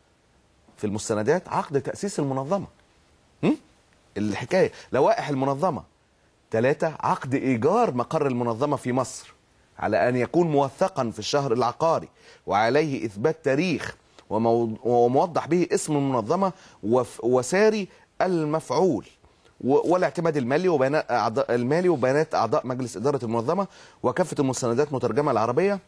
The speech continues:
من أصل وثلاثة، آه، صور. إذن، آه،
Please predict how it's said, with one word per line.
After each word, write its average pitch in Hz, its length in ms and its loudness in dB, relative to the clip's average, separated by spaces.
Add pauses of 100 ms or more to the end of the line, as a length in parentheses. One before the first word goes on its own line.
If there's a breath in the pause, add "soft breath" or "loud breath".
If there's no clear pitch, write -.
من 113 240 -2
أصل 135 280 -2
وثلاثة، 110 580 0 (140)
آه، 82 380 -4
صور. 92 360 -2 (420 loud breath)
إذن، 220 420 2
آه، 147 460 2